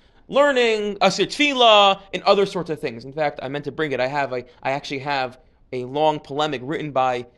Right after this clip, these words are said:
the, the, uh, some of the people in Vilna, which basically ostracized and put into Chayrim and, and ostracized the Hasidim. And it, it lists a number of things they didn't like, including they daven late,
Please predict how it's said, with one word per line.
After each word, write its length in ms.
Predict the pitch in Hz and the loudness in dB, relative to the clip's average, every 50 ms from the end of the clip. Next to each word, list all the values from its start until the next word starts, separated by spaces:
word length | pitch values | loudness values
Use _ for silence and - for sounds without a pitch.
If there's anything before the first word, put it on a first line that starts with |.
| _ _ - - - | _ _ -20 -20 -20
the, 220 | - 123 127 - - | -20 -20 -20 -20 -16
the, 160 | 131 131 127 | -12 -10 -10
uh, 40 | 120 | -10
some 200 | - - 160 147 | -8 -8 -8 -8
of 60 | 143 | -8
the 40 | 131 | -8
people 300 | 131 - 170 170 139 131 | -10 -12 -12 -10 -10 -10
in 80 | 127 127 | -8 -4
Vilna, 420 | 147 208 220 202 151 127 127 139 139 - _ _ | -2 -2 0 0 0 0 -2 -2 -4 -10 _ _
which 140 | - 143 - | -12 -8 -4
basically 400 | - 143 156 - - 151 143 - | -4 -4 -4 -4 -6 -6 -4 0
ostracized 600 | - 147 156 151 - 151 - 135 131 131 127 131 | 2 2 0 0 -4 -8 -4 -2 -2 -2 -2 -4
and 100 | 131 - | -8 -8
put 100 | 151 143 | -8 -8
into 120 | 135 123 | -8 -8
Chayrim 440 | 127 - 165 170 180 160 135 127 127 123 - - | -10 -6 -4 -4 -2 -2 -4 -6 -8 -12 -16 -14
and, 200 | 127 123 120 - _ _ _ _ _ | -14 -14 -14 -16 _ _ _ _ _
and 100 | - - | -6 -2
ostracized 640 | 143 160 165 - 175 - - 131 123 123 127 - - _ _ - | -2 -2 -2 -2 -6 -4 -2 -2 -2 -2 -4 -6 -12 _ _ -16
the 60 | 139 | -14
Hasidim. 420 | - 143 131 - 151 135 - - _ _ _ _ _ _ _ _ _ _ - 240 - _ - | -14 -12 -10 -8 -10 -10 -10 -16 _ _ _ _ _ _ _ _ _ _ -20 -20 -20 _ -8
And 180 | 127 131 131 | -6 -6 -6
it, 160 | 127 117 - _ - | -8 -10 -14 _ -16
it 240 | 151 - - - - | -16 -16 -12 -8 -4
lists 220 | 185 214 - - | -4 -4 -2 -4
a 40 | 175 | -4
number 300 | 170 196 220 220 196 196 | -2 -2 -2 0 0 -2
of 80 | 185 | -2
things 160 | - 202 185 180 | -2 -4 -4 -2
they 80 | 175 | -2
didn't 180 | 165 165 143 131 | -2 -2 -2 -2
like, 240 | 123 139 160 160 147 | -2 -2 -2 -2 -6
including 320 | 139 - 156 147 131 131 | -10 -8 -8 -8 -8 -8
they 80 | 120 110 | -6 -4
daven 320 | 117 113 113 117 139 170 | -4 -4 -4 -4 -6 -4
late, 380 | 208 208 202 196 185 190 - | 0 0 2 0 0 -2 -8